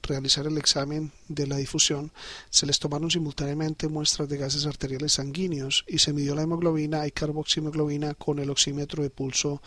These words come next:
Red cincuenta y siete. Ellos compararon las diferencias en la difusión del C O predictivo con un umbral clínico de tres mililitros por minuto por milímetro de mercurio.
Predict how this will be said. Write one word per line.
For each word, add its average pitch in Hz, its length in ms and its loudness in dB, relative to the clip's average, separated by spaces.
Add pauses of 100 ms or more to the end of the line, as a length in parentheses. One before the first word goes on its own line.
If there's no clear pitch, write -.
(280)
Red 147 380 0
cincuenta 135 480 -2
y 131 60 2
siete. 135 460 0 (680)
Ellos 156 240 6
compararon 147 500 0
las 151 100 0
diferencias 156 760 2
en 156 180 0
la 147 80 4
difusión 147 480 2
del 151 160 0
C 165 180 4
O 165 260 -2 (300)
predictivo 147 580 0
con 139 180 -2
un 143 140 -2
umbral 160 400 0
clínico 147 600 -2
de 143 160 -6
tres 147 260 0
mililitros 151 540 0
por 143 180 -2
minuto 139 380 -2
por 139 220 -4
milímetro 139 420 -2
de 139 60 -2
mercurio. 135 440 -2